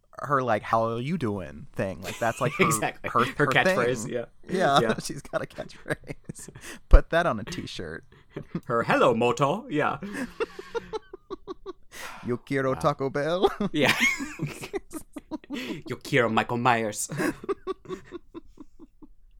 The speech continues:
Speaker 2: What a fucking weird movie. I don't know. Like, you know, I just
Speaker 1: It is the weirdest movie.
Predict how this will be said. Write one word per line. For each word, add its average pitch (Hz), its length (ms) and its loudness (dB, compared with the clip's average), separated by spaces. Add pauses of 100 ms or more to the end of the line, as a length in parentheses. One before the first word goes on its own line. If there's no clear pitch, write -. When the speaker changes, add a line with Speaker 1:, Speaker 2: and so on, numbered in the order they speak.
(220)
Speaker 2:
What 523 160 4
a - 60 -18
fucking 240 300 4
weird 147 200 6
movie. 131 240 2
I 85 100 4
don't 285 140 6
know. 151 180 6
Like, 147 320 2
you 208 80 -2
know, 240 280 6
I 208 80 2
just 262 160 8
Speaker 1:
It - 20 10
is 415 220 2
the 269 100 4
weirdest 190 720 4
movie. 156 440 2